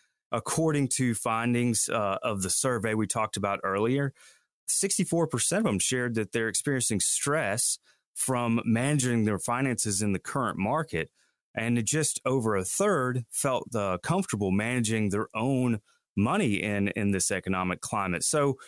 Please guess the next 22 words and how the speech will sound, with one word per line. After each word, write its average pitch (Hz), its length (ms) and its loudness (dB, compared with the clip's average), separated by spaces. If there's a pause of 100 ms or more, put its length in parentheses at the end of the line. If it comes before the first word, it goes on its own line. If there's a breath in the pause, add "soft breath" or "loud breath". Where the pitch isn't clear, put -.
(340 loud breath)
you 185 100 2
know, 131 180 2 (100)
it's 143 200 -2
more 160 220 2
important 165 460 0
than 117 200 0
ever, 117 480 0 (240 soft breath)
um, 95 460 0 (300)
to, 113 320 2
uh, 98 240 0
to 127 120 -2
reach 135 380 0
out 143 260 -2
to 120 80 -4
somebody 107 600 0 (300 soft breath)
to 110 60 -6
help 120 300 -2
get 175 200 0
that 127 220 -4
peace 170 300 2
of 110 60 2
mind, 117 500 2